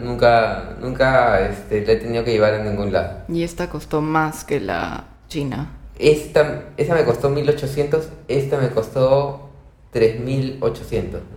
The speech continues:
Speaker 2: O sea, ahí sí vale la pena el, el precio, calidad.
Speaker 1: Claro, ahí es donde digo, pucha, o sea, y uno tiende a generalizar, pues, ¿no? O sea, es como que dice,
Speaker 2: Sí.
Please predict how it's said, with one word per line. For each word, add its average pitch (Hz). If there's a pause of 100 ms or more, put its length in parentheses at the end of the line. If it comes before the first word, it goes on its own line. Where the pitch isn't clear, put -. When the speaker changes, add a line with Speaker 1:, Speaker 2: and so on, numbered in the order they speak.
(200)
Speaker 2:
O 175
sea, 160
ahí 185
sí 190
vale 165
la 160
pena 156
el, 147 (640)
el 147
precio, 170 (220)
calidad. 156 (540)
Speaker 1:
Claro, 139 (200)
ahí 190
es -
donde 139
digo, 139
pucha, 143
o 117
sea, 127
y 143
uno 202
tiende 196
a 196
generalizar, 120
pues, 107
¿no? 135
O 123
sea, 135
es 135
como -
que 139
dice, 143
Speaker 2:
Sí. 156